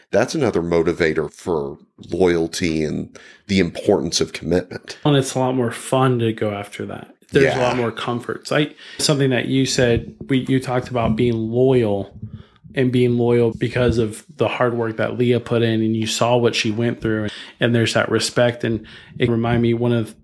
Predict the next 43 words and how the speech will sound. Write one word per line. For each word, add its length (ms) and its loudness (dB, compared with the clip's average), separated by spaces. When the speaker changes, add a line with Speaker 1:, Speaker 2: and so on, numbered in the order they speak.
Speaker 2:
the 180 2
things 260 0
that 100 -2
I 80 2
was 180 2
gonna 160 0
say 220 -2
is 160 -2
there's 180 0
also, 320 0
like, 160 0
this 220 -6
element 320 0
of 100 -4
gratefulness. 760 -2
It's 260 0
like 320 0
you 140 2
go 300 4
through 180 4
life 320 0
with 100 2
someone, 680 -4
they 200 2
do 300 2
so 220 0
much 260 0
for 260 0
you 220 0
and 140 -2
vice 300 -4
versa. 600 -4
And 240 2
there's 180 2
almost 420 0
this 260 -4
appreciation 1300 0
and 160 2
this 160 0
gratefulness. 500 -2
And 160 -2
it's 140 -2
not, 200 2